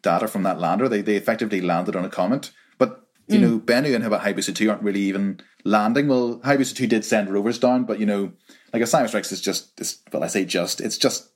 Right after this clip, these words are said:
Speaker 1: tapping and going, really, isn't it? And, um,
Speaker 2: Mm.
Speaker 1: but yeah, that, that, I mean, it brings you back to just how amazing that, that, uh, that, uh, European Space Agency Rosetta mission was.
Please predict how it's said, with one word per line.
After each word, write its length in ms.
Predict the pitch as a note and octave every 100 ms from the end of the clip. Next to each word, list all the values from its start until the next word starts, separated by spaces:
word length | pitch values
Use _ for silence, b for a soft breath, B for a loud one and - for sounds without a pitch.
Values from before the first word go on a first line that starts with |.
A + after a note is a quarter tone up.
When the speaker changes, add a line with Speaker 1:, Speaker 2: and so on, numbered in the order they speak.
| -
Speaker 1:
tapping 320 | - G#2 B2+ G#2+
and 120 | G#2
going, 300 | A2 A2+ C#3
really, 240 | D#3+ D#3
isn't 200 | C3+ E3+ E3
it? 60 | A2+
And, 300 | G#2 G2+ G2
um, 400 | F#2+ F#2+ G2 G2
Speaker 2:
Mm. 320 | G#3 G3 F#3+
Speaker 1:
but 100 | A2
yeah, 160 | A2+ A#2
that, 160 | -
that, 120 | A2 -
I 20 |
mean, 260 | A2 G#2+ F2+
it 180 | F#2 -
brings 180 | B2 -
you 60 |
back 180 | - E2+
to 60 | -
just 160 | F#2 F2+
how 100 | F2+
amazing 300 | F2 F#2 F#2
that, 220 | E2 -
that, 220 | F2 E2
uh, 260 | F2+ F2 F2 b b b b b
that, 220 | - E2
uh, 40 | F2+
European 380 | F#2 F2 F#2+ F2
Space 240 | F#2+ F2
Agency 300 | F#2+ G#2 G2+
Rosetta 280 | F2+ F#2 F#2+
mission 280 | G2+ G#2+ F#2
was. 360 | F#2 C3 -